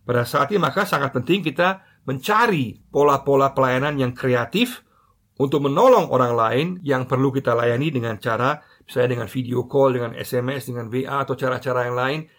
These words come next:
di mana kita menjaga jarak aman, sekaligus bisa menolong orang baik secara rohani, pastoral,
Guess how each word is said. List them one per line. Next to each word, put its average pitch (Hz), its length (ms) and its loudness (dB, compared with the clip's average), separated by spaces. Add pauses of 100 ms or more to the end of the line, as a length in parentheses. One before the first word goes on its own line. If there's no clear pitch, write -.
(180)
di 131 80 -6
mana 139 240 0
kita 147 240 -2
menjaga 165 600 2
jarak 123 600 0
aman, 127 520 -4 (440)
sekaligus 147 560 0
bisa 143 160 0
menolong 127 320 2
orang 160 360 0 (220)
baik 131 380 0
secara 131 320 -2
rohani, 123 520 -2
pastoral, 120 680 0